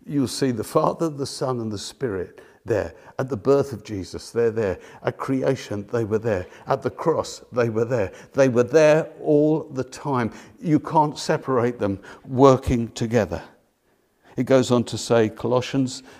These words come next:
uh, one sixteen and seventeen, "For by him all things were created, things in heaven and on earth, visible and invisible,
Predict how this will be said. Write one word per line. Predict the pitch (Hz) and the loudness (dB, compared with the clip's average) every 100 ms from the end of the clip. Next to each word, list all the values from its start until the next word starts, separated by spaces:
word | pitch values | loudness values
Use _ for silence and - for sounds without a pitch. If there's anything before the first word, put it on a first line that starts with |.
| - | -8
uh, | 104 98 | -4 -2
one | 104 123 123 | 2 4 2
sixteen | - 123 - 120 123 | -2 -8 -4 -2 -2
and | |
seventeen, | 117 139 120 113 101 98 - - | -2 -2 -2 -4 -6 -6 -12 -20
"For | - 147 | 2 4
by | 120 - 156 170 | 6 6 6 4
him | 160 123 113 117 - | -2 0 0 -2 2
all | 170 202 196 | 4 4 2
things | - 185 139 101 90 110 | -2 -6 -4 -4 -6 -4
were | 120 | -4
created, | 117 123 120 120 120 - 98 - - - | -4 -6 -2 0 -2 -2 -4 -4 -14 -18
things | - - 170 160 135 | -14 0 0 2 -2
in | 156 | -4
heaven | 135 156 143 156 165 160 | -2 -2 0 -2 -4 -4
and | 143 131 | 0 4
on | 127 131 | 4 6
earth, | 139 160 170 117 | 6 4 2 -4
visible | 107 147 147 135 156 165 160 - - | 0 0 0 4 6 6 2 -8 -2
and | 160 165 | 2 6
invisible, | 156 139 151 131 143 143 160 160 | 6 4 2 2 2 6 6 4